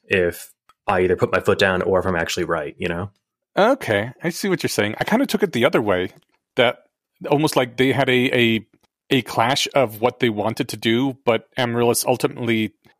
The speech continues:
Speaker 2: doesn't have the, the ultimate power because June can do whatever the fuck he wants, and she just has to go along with it or leave, and so she went along with it,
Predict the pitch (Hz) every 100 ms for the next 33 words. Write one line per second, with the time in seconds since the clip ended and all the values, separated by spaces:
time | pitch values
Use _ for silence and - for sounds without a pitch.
0 | _ - 120 127 117 123 113 104 120 113
1 | 107 - 107 95 _ _ - 123 - 110
2 | 135 143 113 110 - 104 - 127 117 104
3 | 110 113 104 - 120 113 127 113 101 107
4 | - 107 - 113 - 113 104 - _ -
5 | _ - 120 113 120 127 98 110 - 113
6 | 98 127 117 101 - 110 95 87 117 101
7 | 110 101 120 113 - 101